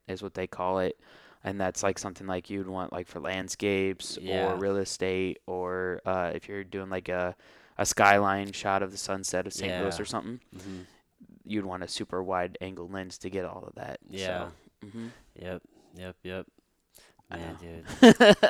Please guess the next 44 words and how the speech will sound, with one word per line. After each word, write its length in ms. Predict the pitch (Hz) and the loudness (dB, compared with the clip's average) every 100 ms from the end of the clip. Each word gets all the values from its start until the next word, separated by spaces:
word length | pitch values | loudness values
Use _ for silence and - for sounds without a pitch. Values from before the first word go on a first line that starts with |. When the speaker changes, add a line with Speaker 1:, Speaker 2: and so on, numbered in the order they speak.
| 170 | 4
Speaker 1:
<laughs> 100 | - 160 - 170 - - 226 233 240 - - - | 6 2 4 2 2 0 -2 -4 -6 -12 -12 -4
So, 260 | - 127 127 | 10 12 12
yeah, 260 | 123 123 | 12 12
it's 160 | 127 - | 12 10
Speaker 2:
I 80 | 127 | 8
love 100 | 110 | 8
Speaker 1:
definitely 240 | 117 135 | 8 8
a 40 | 123 | 8
Speaker 2:
it. 60 | - | 8
Speaker 1:
passion. 520 | 110 113 - 117 113 | 8 8 4 -4 -2
You 80 | 107 | 2
know, 120 | 101 | 6
I 140 | 101 | 6
wa-, 200 | 101 98 - | 6 4 2
I, 220 | 107 107 92 | 2 2 0
Speaker 2:
I 120 | - 104 | 2 4
Speaker 1:
I 40 | |
Speaker 2:
sp- 160 | 101 - | 2 -2
Speaker 1:
eat, 240 | 110 110 - | -4 -4 -6
breathe, 300 | 104 107 101 | -2 -2 -2
and 100 | 101 | -6
sleep 360 | - 110 107 82 | -2 0 0 0
it. 240 | 82 - | -2 -2
So. 140 | - | 0
Speaker 2:
Dude, 80 | 80 | 2
I 100 | 90 131 | 4 0
spend 380 | - 123 98 - | -2 -4 -4 -2
hours 460 | 92 101 98 92 | 0 0 -2 -4
and 120 | 95 90 | -8 -8
hours, 600 | 95 95 92 92 92 92 | -6 -4 -6 -8 -12 -10
like, 240 | 92 92 - _ | -10 -10 -18 _
just 260 | 98 90 98 | -14 -12 -10
learning 340 | 95 92 92 | -8 -8 -10
about 280 | 92 95 - | -10 -12 -12
this 180 | 95 - | -14 -12
stuff. 520 | - 92 92 - - - | -10 -10 -10 -16 -20 -18
It's, 220 | - 95 | -14 -12
Speaker 1:
Mm-hmm. 120 | 95 101 | -12 -12
Speaker 2:
it's, 440 | - - - - | -14 -16 -18 -12
it's 200 | - 104 | -10 -4
so 120 | - | -2
much 220 | 127 131 - | 0 0 -2
to 80 | |
learn. 300 | 110 110 127 | 0 2 0